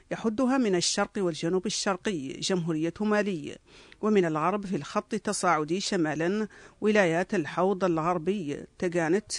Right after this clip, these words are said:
وأهدرار، ويزيد عدد سكانها على أربعمائة وثلاثين ألف نسمة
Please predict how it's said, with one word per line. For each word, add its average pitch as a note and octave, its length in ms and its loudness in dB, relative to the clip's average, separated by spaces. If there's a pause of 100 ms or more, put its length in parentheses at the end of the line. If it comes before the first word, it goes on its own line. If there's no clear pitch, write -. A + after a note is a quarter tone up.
(120)
وأهدرار، F3+ 800 0 (600)
ويزيد D#3 400 -2
عدد F3 300 0
سكانها F3 880 0
على F#3 500 4
أربعمائة G#3 600 2 (100)
وثلاثين F#3+ 580 0
ألف E3+ 280 -2
نسمة F3 460 0